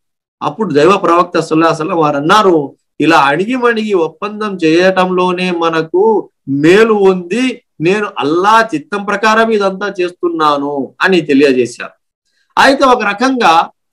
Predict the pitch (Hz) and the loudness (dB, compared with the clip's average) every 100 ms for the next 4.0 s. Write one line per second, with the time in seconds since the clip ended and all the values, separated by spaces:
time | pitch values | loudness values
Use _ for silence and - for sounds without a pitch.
0 | _ _ 165 233 254 240 220 226 233 226 | _ _ -2 0 2 2 2 0 0 0
1 | 214 214 196 185 190 180 196 254 240 254 | -2 -4 -2 -2 -4 -4 -6 -4 -4 -4
2 | 254 208 196 240 220 190 190 185 202 170 | -4 -6 -6 -4 -4 -2 -2 -2 -6 -4
3 | 180 175 175 156 185 233 165 156 143 135 | -6 -4 -4 -4 -2 -2 2 4 4 0